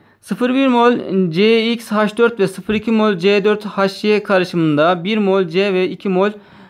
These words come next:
H atomu olduğuna göre X ve Y sayıları kaçtır? Bak şimdi. Senin, e, şuradan sıfır virgül bir çarpı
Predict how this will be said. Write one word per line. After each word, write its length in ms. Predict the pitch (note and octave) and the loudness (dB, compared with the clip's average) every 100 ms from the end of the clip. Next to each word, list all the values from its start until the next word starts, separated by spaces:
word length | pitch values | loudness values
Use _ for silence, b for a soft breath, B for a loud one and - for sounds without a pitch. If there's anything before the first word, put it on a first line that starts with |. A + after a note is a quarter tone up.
| B | B
H 300 | G3 G3 G3 | -2 -2 -2
atomu 300 | F#3+ F3 F3 | -4 -2 0
olduğuna 260 | F3 F#3+ | 0 2
göre 120 | E3 E3+ | 2 0
X 200 | F3 F3+ | -2 -2
ve 60 | |
Y 180 | E3+ F3+ | 0 0
sayıları 360 | F3+ D3+ E3+ F3+ | -2 -2 -2 0
kaçtır? 400 | F#3 E3+ C3 F#3 | -2 -4 -4 0
Bak 160 | G#3 | -2
şimdi. 400 | G#3 D3+ A2+ G#2+ _ b b b | -2 -4 -4 -8 _ b b b
Senin, 500 | - C4+ G#3 G#3+ - b b b _ | -4 0 0 -2 -10 b b b _
e, 480 | - D#3+ D#3+ D#3 D#3+ E3+ | 2 4 6 6 4 2
şuradan 480 | B3+ G#3 D#3 - - _ _ _ | 0 0 0 -2 -12 _ _ _
sıfır 500 | - B3 A#3 A#3+ A3 | -8 -8 -2 -2 -2
virgül 520 | F#3+ G3+ F#3+ F#3 E3+ | -2 0 2 0 -2
bir 160 | F#3+ A3+ | -2 -2
çarpı 460 | - G3 E3+ - | 0 2 2 0